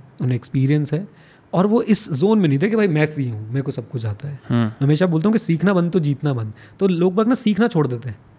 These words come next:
Speaker 1: कहते भाई मैं सी बन गया, मैं भगवान आदमी हो गया। <laughs> और उसके बाद वो उन्हें ये, और उन्हें, मैं एक चीज़ हमेशा बोलता हूँ, people don't know what they don't know।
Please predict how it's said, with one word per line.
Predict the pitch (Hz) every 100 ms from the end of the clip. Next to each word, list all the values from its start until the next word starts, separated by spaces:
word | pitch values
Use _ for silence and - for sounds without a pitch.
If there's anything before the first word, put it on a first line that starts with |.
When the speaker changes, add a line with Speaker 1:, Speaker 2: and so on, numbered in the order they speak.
| _
Speaker 1:
कहते | 185
भाई | 196
मैं | 190 170
सी | 170 147
बन | 117
गया, | 123 156
मैं | 156
भगवान | 123 117 120
आदमी | 110 110 107
हो | 107
गया। | 113 156 -
<laughs> | - - -
और | 180
उसके | 175 240
बाद | 214 202
वो | 226 226
उन्हें | 190 233
ये, | 196
और | 202 208
उन्हें, | 220 254 - - - _ - _ _ _ _ 143
मैं | 156 202 208
एक | 190
चीज़ | 202 185
हमेशा | 190 196
बोलता | 170 165
हूँ, | 190 185
people | 165 196 185
don't | 135 175 190
know | 190 170
what | 156
they | 160 143
don't | 139 131
know। | 127